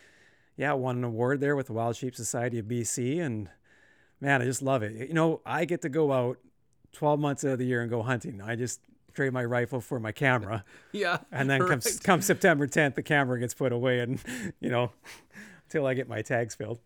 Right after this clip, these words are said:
Speaker 2: Yeah,
Speaker 1: <laughs>
Speaker 2: I think the last time that you were on the podcast, we, we talked by way of phone, and, uh, you were talking about some of that work that you were doing. And so there's been quite a bit of water under the bridge since then. And so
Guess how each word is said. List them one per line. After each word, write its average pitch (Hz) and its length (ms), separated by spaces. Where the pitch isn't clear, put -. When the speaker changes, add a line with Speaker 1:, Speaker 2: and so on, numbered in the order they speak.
Speaker 2:
Yeah, 101 340
Speaker 1:
<laughs> - 40
Speaker 2:
I - 100
think 147 220
the 117 80
last 123 320
time 104 520
that 98 100
you 110 100
were 107 100
on 107 100
the 92 80
podcast, 107 580
we, 104 180
we 104 140
talked 117 380
by 98 180
way 117 180
of 92 120
phone, 101 580
and, 104 380
uh, 101 60
you 104 240
were 101 100
talking 107 460
about 92 320
some 101 160
of 98 60
that 95 200
work 98 240
that - 80
you 101 60
were 98 160
doing. 98 420
And 95 160
so 98 300
there's 98 220
been 123 280
quite 151 280
a - 20
bit - 100
of 143 80
water 143 320
under 107 140
the 92 80
bridge 117 340
since 107 320
then. 101 340
And 95 220
so 101 420